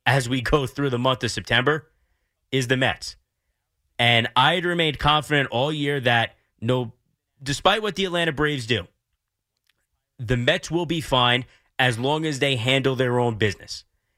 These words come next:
And the Mets, in the last week plus, have started to, for the first time all year,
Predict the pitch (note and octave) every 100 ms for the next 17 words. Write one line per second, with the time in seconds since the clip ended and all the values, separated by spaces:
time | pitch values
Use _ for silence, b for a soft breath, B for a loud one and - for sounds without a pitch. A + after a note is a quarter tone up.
0 | _ _ _ _ _ _ _ _ C3 B2
1 | A2 A2 D#3+ G#3 - - _ _ _ -
2 | A#2+ A2+ A#2 C#3+ D3 B2+ C#3+ - B2+ C#3+
3 | F#3+ - - _ _ _ _ _ _ _
4 | _ _ A#2+ D#3 - E3+ F3 C#3+ D#3 C#3+
5 | C3 B2 E3+ F#3+ - F3+ D#3+ C3+ D3+ D3+
6 | B2+ D3 F3+